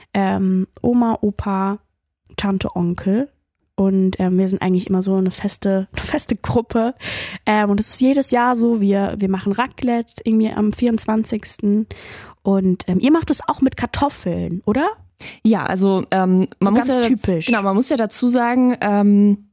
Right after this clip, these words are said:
Speaker 2: viele essen ja eigentlich, weiß ich, so Gans oder so.
Speaker 1: Ja.
Speaker 2: Ähm, bei uns zu Hause, also bei meiner Familie, war es aber tatsächlich auch, obwohl ja viele sagen, es ist so ein Silvesterding,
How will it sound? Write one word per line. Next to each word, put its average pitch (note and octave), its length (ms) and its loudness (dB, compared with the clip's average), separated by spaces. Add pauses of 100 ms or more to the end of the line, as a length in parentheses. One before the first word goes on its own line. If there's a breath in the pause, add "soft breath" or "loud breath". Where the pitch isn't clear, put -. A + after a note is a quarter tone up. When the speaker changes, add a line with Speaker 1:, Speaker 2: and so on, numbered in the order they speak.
(840)
Speaker 2:
viele C4 400 0
essen G#3+ 240 0
ja G#3 200 0
eigentlich, F#3+ 340 0
weiß F3 140 -6
ich, F3 100 -8
so E3+ 120 -6
Gans B3 460 2
oder D4+ 240 -2
so. E4 360 -2
Speaker 1:
Ja. G#3+ 380 -2 (100)
Speaker 2:
Ähm, G3+ 360 0
bei - 100 -2
uns - 280 -2
zu D#4+ 140 -2
Hause, D4+ 240 0
also G#3+ 100 -2
bei G3 100 -2
meiner F#3 380 -2
Familie, C4 320 2
war G#3 80 0
es - 80 -4
aber A#3 160 -2
tatsächlich - 560 -6
auch, G#3 240 0
obwohl G3+ 240 0
ja A3+ 120 2
viele A#3 200 -2
sagen, G#3+ 240 0
es G#3 80 -2
ist G3 140 -6
so F#3+ 80 -2
ein F3+ 120 -2
Silvesterding, C#4+ 680 -4